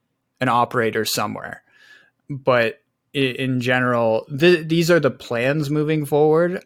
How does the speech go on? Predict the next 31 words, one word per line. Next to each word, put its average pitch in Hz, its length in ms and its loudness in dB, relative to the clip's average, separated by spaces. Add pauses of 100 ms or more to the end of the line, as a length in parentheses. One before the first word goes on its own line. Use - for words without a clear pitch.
(120)
I 135 260 4
don't 131 280 2
see 131 200 -2
it 120 80 2
happening 120 500 -4
for 131 200 -2
a 113 80 0
long 110 340 -2
time, 113 480 -6 (460)
uh, 117 140 0
because 131 580 -2
we 131 140 -2
have 117 420 -2
a 123 100 -2
big 117 500 -6
regulatory 113 760 -4
body 104 560 -8 (460)
that 117 180 -2
governs 120 420 -2
all 110 200 0
of 107 100 -6
these 107 240 -8
decisions 113 560 -8
to 131 120 -6
make 113 280 -6
sure 113 340 -2
it 110 240 -6
is 110 220 -6
the 113 120 -12
safest - 720 -6
possible 107 760 -10